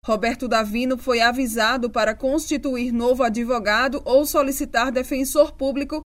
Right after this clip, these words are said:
mas não se manifestou e isso causou atraso na tramitação do processo.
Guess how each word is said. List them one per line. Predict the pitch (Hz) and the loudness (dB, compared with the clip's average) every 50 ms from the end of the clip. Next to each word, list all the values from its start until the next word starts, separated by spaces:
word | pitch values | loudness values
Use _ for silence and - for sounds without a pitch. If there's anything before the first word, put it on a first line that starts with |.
| _ _ - | _ _ -4
mas | 208 - 349 302 | -2 0 0 2
não | 294 294 294 | 2 0 0
se | 294 - | 0 0
manifestou | 294 285 262 277 277 - 277 262 277 - - 262 262 269 294 285 - | -2 -2 -2 -2 0 2 2 2 2 2 4 6 6 6 6 4 2
e | 294 302 285 277 | 0 2 2 2
isso | 294 311 - 339 311 | 2 0 0 -2 -2
causou | - 294 262 269 277 285 240 226 254 247 254 - - | 0 2 2 2 2 0 0 2 2 2 2 2 0
atraso | 262 285 285 - 269 269 285 302 302 302 294 | -2 -2 0 0 0 0 0 0 0 0 -2
na | 277 262 262 | -2 -2 -2
tramitação | - - 294 311 311 320 311 320 302 294 - - 277 262 | -2 0 0 0 0 0 0 0 0 0 0 -2 -2 -2
do | 247 277 | -2 -2
processo. | - 277 269 302 302 - 285 208 185 170 - - - 170 | 0 0 0 0 0 0 2 2 2 2 0 -4 -8 -8